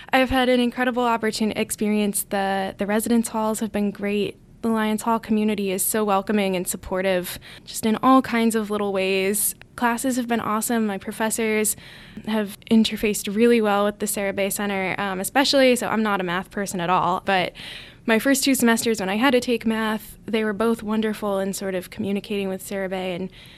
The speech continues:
making sure that my homework was accessible and that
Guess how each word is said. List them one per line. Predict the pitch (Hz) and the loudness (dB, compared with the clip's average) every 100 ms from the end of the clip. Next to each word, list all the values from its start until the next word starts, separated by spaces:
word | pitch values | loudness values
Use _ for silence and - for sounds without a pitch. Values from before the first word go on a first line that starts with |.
| - - - | -20 -20 0
making | 247 269 262 | 4 6 6
sure | 247 247 | 4 2
that | 208 - | 0 -2
my | 220 | -2
homework | 269 403 381 359 330 | 0 0 4 2 2
was | 311 285 | 0 0
accessible | 294 - 294 285 262 269 262 | -2 0 0 0 2 2 2
and | 220 202 190 - | 2 -2 -4 -6
that | 220 202 - | -4 -4 -6